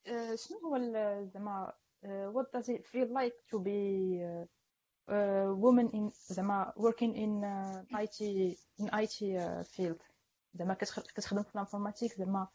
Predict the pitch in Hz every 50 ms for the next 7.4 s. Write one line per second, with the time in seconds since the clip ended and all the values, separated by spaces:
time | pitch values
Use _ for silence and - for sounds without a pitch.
0 | - - - _ _ _ _ _ - 202 202 190 190 202 - - 262 277 254 240
1 | 233 226 196 196 208 214 208 - - 190 190 208 208 - - 202 190 190 190 -
2 | - 190 185 185 - 196 185 180 - - - - - - - - - _ _ -
3 | - _ _ _ _ _ _ _ _ _ _ _ _ _ _ _ _ _ - 175
4 | 185 - - - - 208 202 196 196 - 180 190 185 - 202 190 190 - - 226
5 | 247 247 233 226 - - - 202 202 196 190 190 196 - - 220 233 233 214 208
6 | 196 196 - 214 220 214 - 208 - - - 208 196 196 190 - - - 226 196
7 | 180 185 185 - - - -